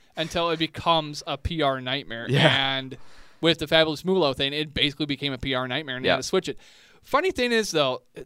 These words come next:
Speaker 1: that trophy does look like a uterus.
Speaker 2: It do-, it very much
Speaker 1: Like,
Speaker 2: does.
Speaker 1: a lot. Uh,
Speaker 2: Yes.
Speaker 1: I almost wonder if they're gonna replace that trophy at some point in time with something else.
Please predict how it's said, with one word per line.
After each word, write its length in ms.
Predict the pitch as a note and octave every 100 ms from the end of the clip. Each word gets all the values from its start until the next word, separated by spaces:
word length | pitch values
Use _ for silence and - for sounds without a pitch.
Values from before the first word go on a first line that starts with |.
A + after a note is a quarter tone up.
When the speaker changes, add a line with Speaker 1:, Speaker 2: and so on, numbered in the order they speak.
| -
Speaker 1:
that 320 | G3 G#3+ G#3+
trophy 800 | - - G#3 A#3 B3+ B3+ B3 G3 F#3
does 400 | E3 D#3+ F3 E3+
look 260 | E3 E3 F3
like 160 | D3+
a 60 | C3
uterus. 420 | B2 E3+ B3 E4+
Speaker 2:
It 220 | - C#3+
do-, 60 | F3 G3 F3
it 80 |
very 400 | C#3 D3 F3 F3
much 240 | C#3+ D3+ D#3
Speaker 1:
Like, 140 | E3
Speaker 2:
does. 180 | A#2+ G#2+
Speaker 1:
a 100 | D3+
lot. 500 | D3+ D3+ D#3 F#3 A3 -
Uh, 80 | D3+
Speaker 2:
Yes. 220 | D3+ B2+
Speaker 1:
I 60 | D#3
almost 320 | F#3+ G#3 F#3+
wonder 260 | E3 F3+ F3+
if 140 | E3
they're 100 | D#3+
gonna 160 | D3+ D3+
replace 440 | C#3 B2 E3+ F#3
that 180 | G#3+ G#3
trophy 280 | - F3 E3+
at 120 | D#3
some 160 | F3 D3+
point 200 | D#3+ D#3
in 60 |
time 220 | D3+ D3+
with 100 | D3
something 240 | D3 D3 C#3+
else. 380 | D#3 E3+ -